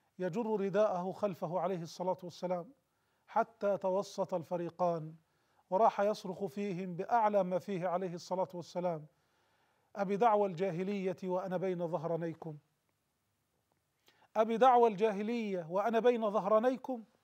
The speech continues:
دعوها فإنها منتنة". أي والله منتنة، دعاوى الجاهلية منتنة،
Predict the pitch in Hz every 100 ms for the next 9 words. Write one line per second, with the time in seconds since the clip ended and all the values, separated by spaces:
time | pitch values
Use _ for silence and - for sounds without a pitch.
0 | _ 170 247 339 339 233 180 - _ _
1 | 220 262 247 196 196 180 - 156 131 _
2 | _ _ _ _ _ _ - 247 254 247
3 | 233 214 190 - 165 131 _ _ _ _
4 | _ _ - 202 202 285 262 208 240 202
5 | 226 233 190 175 208 185